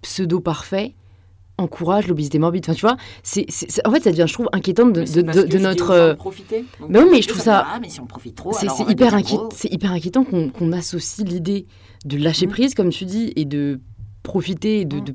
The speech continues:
Speaker 1: prendre du plaisir quand même avec la nourriture, qui est quand même un, un des concepts fondamentaux de la nourriture
Speaker 2: Ouais.
Speaker 1: à mes yeux, à l'obésité morbide. Enfin, tu
Speaker 2: Ouais,
Speaker 1: vois,
Speaker 2: c'est
Speaker 1: le
Speaker 2: grave. Surtout que
Speaker 1: c'est, c'est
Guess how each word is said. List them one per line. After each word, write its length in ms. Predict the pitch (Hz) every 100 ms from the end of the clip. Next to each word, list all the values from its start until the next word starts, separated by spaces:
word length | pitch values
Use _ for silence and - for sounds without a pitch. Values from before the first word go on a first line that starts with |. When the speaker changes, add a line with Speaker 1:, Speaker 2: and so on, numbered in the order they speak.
| - -
Speaker 1:
prendre 220 | - 208
du 120 | 151
plaisir 420 | 143 175 165 208
quand 80 | 208
même 140 | 208 165 - -
avec 140 | - 143
la 80 |
nourriture, 400 | 160 165 156 208
qui 60 | 180
est 60 | 151
quand 60 | 165
même 100 | 160 - - - - -
un, 180 | 156 156
un 120 | -
des 100 | 165
concepts 280 | 160 160 170
fondamentaux 280 | 160 151 147
de 40 | 160
la 60 |
nourriture 280 | 143 139 175
Speaker 2:
Ouais. 60 | 147
Speaker 1:
à 20 |
mes 120 | 143
yeux, 140 | 180 247 - - - _ - -
à 240 | 175 226 - -
l'obésité 560 | 156 156 151 131 -
morbide. 380 | 190 190 240 180 -
Enfin, 140 | - 180
tu 60 |
Speaker 2:
Ouais, 40 | 175
Speaker 1:
vois, 140 | 247
Speaker 2:
c'est 60 | 240
Speaker 1:
le 60 |
Speaker 2:
grave. 400 | 170 160 160 160 160 - - - - -
Surtout 300 | - 185 -
que 60 | 240
Speaker 1:
c'est, 140 | 190 180
c'est 180 | 165